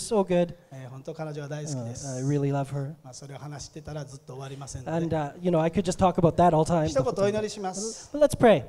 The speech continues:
Speaker 2: 目を閉じてください。
Speaker 1: Would you pl-,
Speaker 2: 心を開いてください。
Speaker 1: close your eyes? Open your heart.
Speaker 2: 神様ありがとう。
Speaker 1: God, we thank you.
Speaker 2: 私たちはあなたの言葉が必要です。
Speaker 1: We need your word.
Speaker 2: どうぞ神様、私に語ってください。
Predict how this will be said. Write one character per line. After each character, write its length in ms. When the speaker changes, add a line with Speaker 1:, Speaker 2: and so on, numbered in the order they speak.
Speaker 2:
目 120
を 20
閉 140
じ 100
て 80
く 80
だ 100
さ 200
い。 20
Speaker 1:
Would 160
you 60
pl-, 240
Speaker 2:
心 300
を 40
開 240
い 60
て 80
く 80
だ 100
さ 160
い。 60
Speaker 1:
close 20
your 20
eyes? 100
Open 20
your 120
heart. 260
Speaker 2:
神 120
様 220
あ 20
り 80
が 80
と 260
う。 60
Speaker 1:
God, 160
we 60
thank 400
you. 200
Speaker 2:
私 260
た 100
ち 80
は 80
あ 20
な 100
た 80
の 80
言 240
葉 80
が 80
必 220
要 100
で 100
す。 180
Speaker 1:
We 80
need 220
your 120
word. 400
Speaker 2:
ど 100
う 40
ぞ 100
神 180
様、 240
私 320
に 80
語 180
っ 80
て 80
く 80
だ 120
さ 160
い。 100